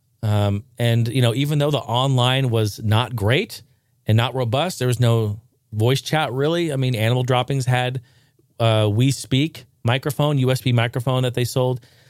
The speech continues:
It was really, really quite terrible, but it was still fun. But the Wii was fantastic. I love that. Love that console. So, uh, yeah, that's a long-winded, long-winded answer there for you. But yeah, for sure, I would say that, uh, completely.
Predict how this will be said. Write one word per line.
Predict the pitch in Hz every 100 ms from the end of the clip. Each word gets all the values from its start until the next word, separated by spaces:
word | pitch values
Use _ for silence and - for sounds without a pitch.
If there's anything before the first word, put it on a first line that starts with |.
| _ _ _ -
It |
was | 143 120
really, | 151 147 123 104 -
really | 156 135
quite | - - 127
terrible, | 117 123 117 120 120
but | 117 117
it |
was | 113
still | - 156
fun. | - 113 120 - _ _ _ _ _
But | - 113
the | 117
Wii | 123 143
was | 131 -
fantastic. | 110 104 101 95 -
I | 98
love | 98 92 85
that. | 82 - -
Love | 107 95
that | 87
console. | 92 85 - -
So, | 82 82 - _ _
uh, | 101 98
yeah, | 110 101
that's | 95 110
a |
long-winded, | 101 101 101 98 95 87 - _ _ -
long-winded | 127 135 135 127 113
answer | 113 123 -
there | 110 101
for | - 101
you. | 95 92
But | 95
yeah, | 87 107
for | 87 92
sure, | - 104 82
I | 90
would | 90
say | - 98
that, | 90 87 87 _ _ _ _ _ _ _ _ -
uh, | 87 85 82 78 - _ -
completely. | 107 - 104 82 80